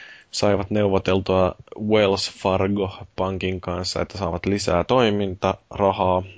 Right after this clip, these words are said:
että niillä on siis nytten lisää lainaa tulossa, voivat sillä jatkaa operointia vielä jonkin aikaa samaan aikaan, kun neuvottelevat tällaisen jonkin mysteerisponsorin kanssa. Mitään ei ole nimiä paljastettu, että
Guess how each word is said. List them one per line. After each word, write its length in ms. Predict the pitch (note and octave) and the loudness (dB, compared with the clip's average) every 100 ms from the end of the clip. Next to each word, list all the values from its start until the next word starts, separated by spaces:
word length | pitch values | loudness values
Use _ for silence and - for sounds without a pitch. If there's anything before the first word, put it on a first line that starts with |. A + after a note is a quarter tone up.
| F#2+ | -12
että 220 | F2+ G2 | -10 -6
niillä 220 | F2 E2+ | -4 -4
on 100 | F2 | -4
siis 180 | G2 F2+ | -6 -8
nytten 420 | F2+ - F2 F2 - - - - | -10 -8 -8 -8 -14 -20 -14 -2
lisää 300 | A2 F#2 F2 | 2 2 4
lainaa 380 | A2 G2 F#2+ F#2+ | 2 2 0 -2
tulossa, 540 | F#2+ F#2+ F#2 - F#2 F2+ - _ | 0 0 0 -2 -6 -8 -16 _
voivat 260 | F2+ E2 F2 | -4 -4 -6
sillä 340 | F#2+ F#2+ F2+ - | -4 -2 -2 -4
jatkaa 380 | F2+ - F2+ F2+ | -6 -4 -2 0
operointia 600 | G2 F#2 F2 F2+ - F#2 | 0 0 -2 -2 -2 0
vielä 200 | F#2 F#2 | 0 0
jonkin 400 | F#2+ F#2+ F2+ F2+ | 0 -2 -4 -4
aikaa 320 | E2 - F2+ | -4 -2 -2
samaan 320 | F2+ F2+ F2+ | -2 -2 0
aikaan, 300 | F2+ E2+ F2+ | 0 0 -2
kun 180 | - F2+ - - - _ | -4 -8 -12 -20 -20 _
neuvottelevat 680 | A2 A#2 G2+ G#2 F2+ F#2 - | 0 4 2 2 0 0 0
tällaisen 480 | F2+ F2 F#2+ G2 F2+ | 2 4 2 -2 -4
jonkin 420 | F2+ F2+ F2+ E2+ _ - - - - - - | -6 -6 -10 -12 _ -20 -20 -20 -20 -14 -6
mysteerisponsorin 1700 | G#2+ C3 D3+ - - F#2+ F2 F2+ - - A#2+ B2 F#2+ F2 D#2 E2 E2+ | -2 0 2 0 2 2 2 0 -4 -8 -4 -4 -4 -4 -6 -6 -8
kanssa. 560 | F#2+ F#2 E2 - E2+ | -6 -6 -4 -8 -8
Mitään 460 | F2 F2 - F2 E2+ | -8 -6 -4 -2 -2
ei 120 | F2 | -2
ole 60 | F2+ | -2
nimiä 440 | F#2 F#2+ F2+ E2+ | -2 0 2 0
paljastettu, 800 | E2 F2+ E2+ E2 E2+ D#2+ - - | 2 2 2 0 -2 -4 -6 -4
että 360 | D2+ - F2 | -6 -4 -8